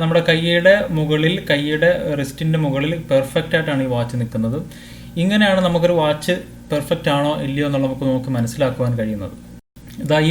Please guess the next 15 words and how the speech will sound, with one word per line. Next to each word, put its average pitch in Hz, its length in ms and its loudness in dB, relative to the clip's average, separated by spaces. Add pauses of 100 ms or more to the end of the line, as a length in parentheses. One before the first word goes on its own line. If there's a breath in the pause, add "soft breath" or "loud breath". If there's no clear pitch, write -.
വാച്ച് 175 220 6
കണ്ടില്ലേ, 151 260 4
ഇത് 156 60 0 (160)
ഓവർ 165 300 2
സൈസ് 175 200 -2
ഉള്ളൊരു 165 240 4
വാച്ചാണ്. 139 440 2
വെറും 143 180 0 (380 loud breath)
സിക്സ് - 200 -8
പോയിന്റ് 170 360 6
ഫൈവ് 165 340 4 (100)
ഇഞ്ച് 165 220 2 (100)
ചുറ്റ്-, 151 240 -6
കൈ 151 80 0 (120)
ചുറ്റളവുള്ള 160 440 0